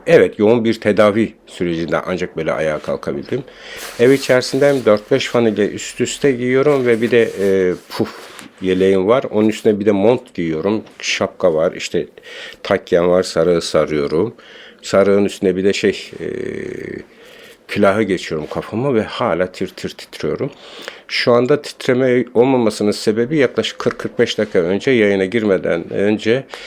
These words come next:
e, i-, iki tane iğne, takviye iğne yapmam, e, bu sağlıyor. Arkadaşlar,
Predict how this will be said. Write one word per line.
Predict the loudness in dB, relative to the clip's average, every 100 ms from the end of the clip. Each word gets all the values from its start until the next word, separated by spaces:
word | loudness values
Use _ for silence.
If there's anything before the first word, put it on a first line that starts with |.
| -18 -2
e, | 2 4 4 2 0 -4 -8 -12 -12 -12 -14 -18 _ -20 -20 -20 -20 -20 -20 -10 -10 -10 _ _ _ -8 -6
i-, | -6 -6
iki | -6 -4
tane | 2 2 2
iğne, | 2 2 0
takviye | -4 -4 -2
iğne | -2 -2
yapmam, | -2 -2 -4 -8 -8 -10
e, | -8 -8 -8
bu |
sağlıyor. | -6 -4 -2 0 0
Arkadaşlar, | 0 0 0 -2 -4